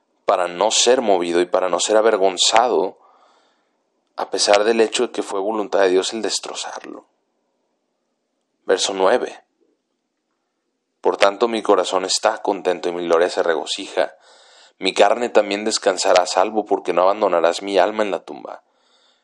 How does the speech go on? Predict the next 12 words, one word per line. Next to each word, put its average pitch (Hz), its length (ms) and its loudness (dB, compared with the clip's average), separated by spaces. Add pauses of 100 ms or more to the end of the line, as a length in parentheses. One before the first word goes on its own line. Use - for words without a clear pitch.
(260)
ni 110 220 0
permitirás 92 680 2
a 120 120 -2
tu 107 120 -4
santo 104 400 2
ver 104 180 2
corrupción". - 640 -4 (2250)
Eso 117 200 -2
fue 123 180 2
exactamente 120 800 0
lo 101 160 2
que - 320 -4